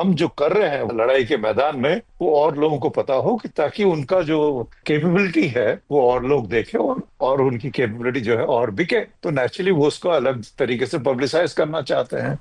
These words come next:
तो ये सब मिल करके ये जो grey zone warfare है, उसका एक military dimension है,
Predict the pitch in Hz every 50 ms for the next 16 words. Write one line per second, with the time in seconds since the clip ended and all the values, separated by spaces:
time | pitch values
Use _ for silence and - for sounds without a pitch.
0 | _ _ - 233 220 185 180 208 208 202 - - 214 247 208 214 147 127 156 165
1 | 220 214 160 226 220 190 - - - 120 107 107 107 123 - - _ _ - -
2 | 135 170 220 247 208 - 214 131 101 - 127 139 147 151 139 170 170 160 131 107
3 | 104 117 123 139 123 - 170 180 180 143 113 104 104 101 104 - - - - _
4 | - 156 - - - 196 185 175 170 190 180 - - - - - - - 120 123
5 | 120 - - - 196 175 180 180 180 185 196 180 - - 208 196 180 180 180 220